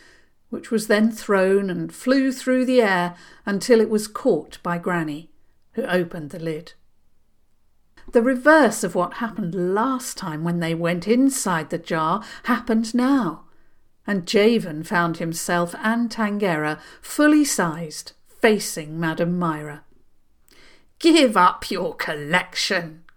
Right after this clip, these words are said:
Granny Cavan said fiercely, "or this dragon will burn you to a crisp."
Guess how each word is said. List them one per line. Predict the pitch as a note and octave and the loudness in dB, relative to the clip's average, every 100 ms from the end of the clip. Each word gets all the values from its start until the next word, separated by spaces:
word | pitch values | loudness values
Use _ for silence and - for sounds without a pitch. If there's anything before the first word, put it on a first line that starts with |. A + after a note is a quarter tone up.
| - | -2
Granny | F3+ D#3+ D3+ | 0 0 -4
Cavan | - D3+ D#3 D#3 D#3+ | -10 -10 -10 -12 -10
said | - D3+ | -10 -10
fiercely, | - F3+ E3 E3+ - F3 - _ - - - - | -10 -8 -6 -8 -14 -16 -20 _ -20 -20 -16 0
"or | G3+ G3 | 2 4
this | E4 E4+ - | 4 4 2
dragon | - C#4 C#4 C4 B3+ | 0 0 4 6 6
will | G#3 G3 | 4 2
burn | F3 - D#4+ D4+ | -2 0 2 4
you | C4+ C4 | 4 4
to | B3 B3+ | 2 2
a | B3 | 2
crisp." | - - D4+ - - - - | 0 0 2 2 -4 -10 -12